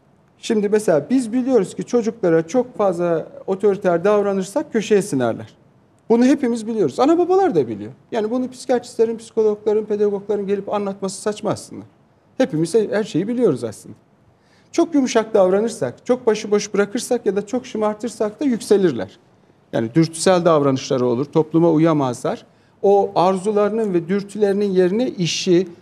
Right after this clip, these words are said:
toplumun önerdiği şeyi koyamazlar. Şimdi bunu biliyoruz ama bunu neden uygulayamıyoruz? Çünkü bizim arzularımız da var.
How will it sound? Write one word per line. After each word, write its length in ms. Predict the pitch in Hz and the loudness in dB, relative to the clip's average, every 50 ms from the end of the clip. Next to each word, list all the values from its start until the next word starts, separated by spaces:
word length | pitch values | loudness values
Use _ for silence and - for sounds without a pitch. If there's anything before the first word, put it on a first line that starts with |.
| _ _ _ | _ _ _
toplumun 440 | 190 185 185 - 185 190 202 202 202 | -2 -2 0 0 0 0 0 0 0
önerdiği 560 | 185 185 190 190 180 180 175 165 175 175 165 | 0 2 2 4 4 4 2 2 0 -2 0
şeyi 280 | - - 202 220 240 | 0 0 0 0 0
koyamazlar. 500 | - 214 208 190 165 131 120 120 135 160 | 2 2 2 4 2 0 -2 -2 -2 -4
Şimdi 240 | 175 - 247 240 220 180 175 | -4 -2 -2 -2 -2 0 2
bunu 260 | 226 254 320 311 - | 4 4 4 4 2
biliyoruz 640 | 220 240 240 285 320 262 214 196 254 359 - - - _ _ _ _ _ _ _ _ _ _ _ _ _ _ _ _ _ _ _ _ _ _ _ _ _ _ - | 0 -2 0 2 4 4 6 4 4 0 -2 -6 -14 _ _ _ _ _ _ _ _ _ _ _ _ _ _ _ _ _ _ _ _ _ _ _ _ _ _ 0
ama 220 | 175 208 214 196 | 2 2 4 4
bunu 180 | 240 254 269 254 | 4 4 4 4
neden 240 | 233 233 285 302 | 4 4 4 2
uygulayamıyoruz? 680 | 294 247 220 180 196 190 196 196 190 196 214 247 285 - | 2 0 0 0 0 2 2 2 2 2 2 0 0 -2
Çünkü 240 | - 262 226 - 202 | -6 -6 -6 -4 -6
bizim 240 | 202 202 226 269 240 | -6 -4 -4 -2 -2
arzularımız 640 | 190 156 135 123 135 131 120 113 110 110 107 - | -2 -2 -2 -4 -4 -4 -4 -4 -6 -8 -12 -14
da 100 | - 110 | -16 -16
var. 200 | 123 123 _ _ | -16 -18 _ _